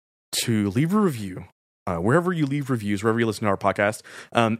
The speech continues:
every review and every rating, um, will allow Angelo to get better by one half day, right? So w-, he's a couple of days out into sickness. If we manage to move this forward and see some ratings and some reviews, Angelo, um, it's like a weird telethon I'm trying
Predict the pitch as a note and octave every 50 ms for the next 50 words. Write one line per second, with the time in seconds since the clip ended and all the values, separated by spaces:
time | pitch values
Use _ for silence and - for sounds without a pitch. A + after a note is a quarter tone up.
0 | - - D3+ F3 E3+ E3+ F3+ F#3 F#3 F#3 F#3 E3 - A#2+ A#2+ C#3 B2+ A2 A2+ A#2+
1 | A#2+ A#2 A2+ A2+ - - A2+ A#2 A2+ A#2+ B2 B2 A#2+ A2+ A2+ G#2 G2+ B2+ C3+ C3+
2 | A#2+ A2+ G#2+ G#2 G2+ G2+ - - - - - _ - G#2+ G#2+ G2+ G2 G2+ A2+ D3
3 | D3 C3+ C3 B2+ C3+ C3 B2+ B2+ B2+ A#2 A#2+ C3+ B2+ - - C3 A#2 G#2+ - A#2+
4 | A2+ A2 G#2 F#2+ - - G#2+ G#2 G#2 G2 G#2+ G#2+ G2+ G2+ G2 - - G#2+ F#2 F2+
5 | - - - F#2+ - - - - F#2+ G#2 - - B2+ A2 A#2 C#3 C3+ D#3+ C#3+ D3
6 | D3 D3 D3+ G3 F#3 F3+ - G3+ G3 G3 F#3 E3 F3 F3 E3 E3+ F3 F3 E3 D3+
7 | D#3 C#3 - E3 E3 E3 E3+ E3+ - - - - - - _ - E3+ F#3+ F#3+ D#3+
8 | E3 D#3 F3 E3+ D#3+ D3+ D3+ D#3 D#3+ D3+ - - D3+ C3 B2+ C3+ C#3 B2+ C3+ B2+
9 | - - - C#3 C#3 B2+ A2 G#2 G#2 - - - - - - - A2 - - -
10 | D#3+ C#3+ C#3 - - C3+ A#2+ A#2 A2+ - _ _ - B2 D3+ E3 E3 D#3 D#3 D#3
11 | D#3 D3 C#3 B2+ - - A#2 A#2+ B2 A2 G#2 C#3 D#3 D#3 D3+ D#3+ - E3 F#3 G3+
12 | F#3+ G3 A3 A3 A3 A3+ A3 _ _ _ _ _ - - B2+ B2+ - G3+ G3 -
13 | D4 - B3 F3 G3 G#3+ F#3+ - - - D#3+ D#3 C#3 - B2+ G#2 G2 G#2 - -
14 | A2